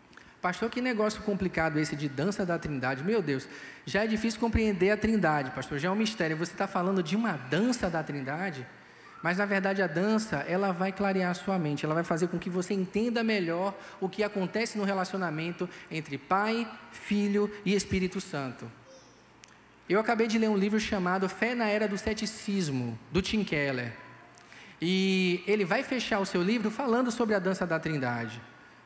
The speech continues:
Tem um outro livro dele chamado A Cruz do Rei, que lá no início também ele vai falar sobre essa dança da Trindade. E, na verdade, o Keller, ele aí vai subir no ombro de gigantes, do Jonathan Edwards, e também nos ombros de C S Lewis,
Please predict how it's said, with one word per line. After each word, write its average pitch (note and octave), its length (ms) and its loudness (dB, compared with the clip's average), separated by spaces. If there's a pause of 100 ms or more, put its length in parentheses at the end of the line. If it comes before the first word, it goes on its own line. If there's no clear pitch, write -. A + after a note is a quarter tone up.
(180)
Tem G#3 100 0
um G#3+ 100 4
outro A3+ 180 2
livro G3+ 200 2
dele G#3 160 2
chamado G3+ 320 0
A G3 60 2
Cruz B3 320 2
do B3+ 100 0
Rei, F#3+ 400 2 (260)
que F#3 100 -4
lá B3+ 180 2
no C#4 80 2
início B3+ 380 2
também A3 220 0
ele A3 100 0
vai A3 100 2
falar A3 260 0
sobre A#3+ 300 -2
essa A#3+ 300 -2
dança A3+ 440 0
da G#3 140 0
Trindade. C#3 580 -2 (760)
E, F3+ 40 -4
na G#3 140 0
verdade, G3+ 400 0
o G3 60 2
Keller, F#3+ 600 0 (400)
ele F3+ 240 2
aí F#3 160 2
vai F#3 140 0
subir F#3 300 -2
no F#3 200 2
ombro F#3 220 0
de F#3 140 0
gigantes, G3+ 680 0 (140)
do D#3 180 -2
Jonathan F#3 500 0
Edwards, A#3+ 640 0 (320)
e F3+ 80 0
também F3 600 0 (160)
nos E3+ 160 0
ombros F#3+ 240 2
de G3 100 -2
C G3+ 120 0
S G3 220 0
Lewis, A3 400 0